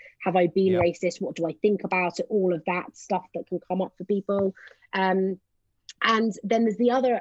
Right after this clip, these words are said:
Speaker 1: area of the brain, which is curiosity. And he was saying that's the bit, you know, what happens when we have fear around racism as a subject, as a, as an area to discuss, is we shut down from it. We, we stop being curious. We stop asking questions.
Speaker 2: Absolutely.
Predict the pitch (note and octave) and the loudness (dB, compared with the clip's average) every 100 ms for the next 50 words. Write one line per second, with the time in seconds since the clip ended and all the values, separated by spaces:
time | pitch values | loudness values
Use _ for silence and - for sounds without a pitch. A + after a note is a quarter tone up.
0 | - F#3 F3+ E3+ D#3+ F3+ F3+ - G3+ - | -2 0 0 0 -2 -4 -4 -6 -10 -6
1 | - G#3 G3 G#3 G3 - B3 E3+ F3+ - | -2 0 0 -4 -10 -6 -6 -6 -10 -18
2 | - - G#3 A3 A3 - G#3+ G#3 G3+ - | -18 -6 -2 0 0 2 2 2 0 -6
3 | - - B3+ A3+ - A#3 A#3 A3 - G#3 | -16 -6 -4 -6 -6 -4 0 -2 -2 -6
4 | G#3+ G3 A3 A#3 B3+ A#3+ G#3+ G#3 G3 F#3 | -6 -4 -4 -4 -6 -6 -4 -4 -6 -12
5 | _ B3+ A#3+ F#3+ F3 E3+ G3 B3+ B3 - | _ 0 0 0 -4 -6 -4 -4 -6 -10
6 | D#3+ D#3+ - G3 F#3+ - A#3 - D#3+ - | -8 -8 -6 -6 -4 -4 -4 -4 -10 -8
7 | F#3 - G3+ F#3+ G3 G3+ G3 F3 - F3 | -8 -8 -6 -4 -2 0 0 -2 -6 -14
8 | - - A3 G#3 F#3 A3+ - - A#3 A#3+ | -10 -8 -6 -6 -4 -2 -4 -4 -4 -4
9 | - F3 F3 F#3 - - A3 - C#4 - | -8 -8 -6 -6 -8 -6 -4 0 -2 0
10 | A3 G#3 - C4 A#3 D3 A#2 - G3+ A#3+ | 2 0 0 0 2 0 -4 -8 -4 -2
11 | - G#3+ G#3 - G3 A#2 G3 - D#3 - | -2 -4 -4 -4 -4 -4 -6 -6 -6 -6
12 | - A2 | -8 -12